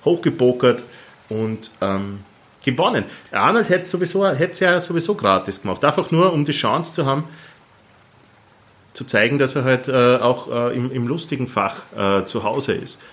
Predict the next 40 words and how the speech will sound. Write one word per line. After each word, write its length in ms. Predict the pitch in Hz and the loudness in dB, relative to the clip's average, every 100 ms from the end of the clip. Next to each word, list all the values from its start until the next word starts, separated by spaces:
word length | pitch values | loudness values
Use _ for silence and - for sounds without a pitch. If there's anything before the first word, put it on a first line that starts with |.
| - | -18
Weil, 300 | 104 104 104 | 0 4 4
ich 60 | 104 | 2
meine, 140 | 113 | 0
Geld 240 | 113 120 143 | 2 2 4
hat 80 | 147 | 2
er 80 | |
damals 280 | 147 135 131 | 2 2 2
schon 120 | 131 | -2
genug 260 | 123 123 113 | -2 -2 -2
gehabt. 180 | 107 - | -6 0
Darum 220 | 113 123 | 2 2
ist 80 | 123 | -2
es 60 | - | -4
überhaupt 340 | 107 107 - | -2 -2 -4
nicht 100 | 110 | -6
mehr 80 | 104 | -2
gegangen. 280 | 113 110 101 | -2 -2 -4
Es 120 | 98 | -6
ist 140 | 113 | -4
einfach 220 | 113 123 117 | -4 -4 -4
um 100 | 113 | 0
eine 100 | 107 | 0
andere 220 | 110 120 | 2 2
Herausforderung 680 | 113 95 151 - 143 143 143 | 4 2 0 2 2 4 2
gegangen 320 | 139 131 135 | 2 2 0
für 120 | 131 | 0
ihn 220 | 123 117 123 - - - - - | -2 -2 -8 -18 -20 -20 -16 -8
und 200 | 131 127 | -2 4
einen, 180 | 127 123 | 4 4
einen 140 | 120 104 | 0 0
anderen 340 | 107 117 110 | 2 2 4
Weg, 180 | 101 - | 0 0
den 120 | 113 | -2
er 60 | 95 | 0
einschlagen 500 | 98 - 95 92 87 | -2 -2 -2 -2 -6
wollte. 320 | 82 - 87 | -8 -6 -6
Weg 180 | 98 - | -6 -6
von 160 | 107 | -4
den, 200 | 101 98 - - - - - - - | -4 -4 -10 -20 -20 -20 -20 -20 0
ja, 160 | 127 | 0